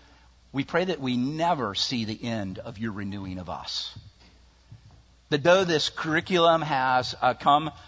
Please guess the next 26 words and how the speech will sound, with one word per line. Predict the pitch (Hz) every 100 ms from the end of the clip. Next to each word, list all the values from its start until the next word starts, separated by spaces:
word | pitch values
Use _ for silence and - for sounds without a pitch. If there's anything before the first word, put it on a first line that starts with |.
| -
to | 139
an | 120
end, | 139 160 160 156
uh, | 123
today, | - 131 123 135 160 165 - - - - - -
and | 117
we |
celebrate | 110 175 156 147 151
it | 143 123
next | 131 151 -
week, | 165 156 147 - - - _ _ - -
but | - 139
you | 165
continue | - 135 185 185 170
to |
renew | 131 127 147 165
us | 156
as | 143 113
we | 127 147
are | 127
in | 127 123
your | 113
word, | 95 92 101 98 90 - - - - - - - -
as | 135 120
we | 160 175
are, | 151 131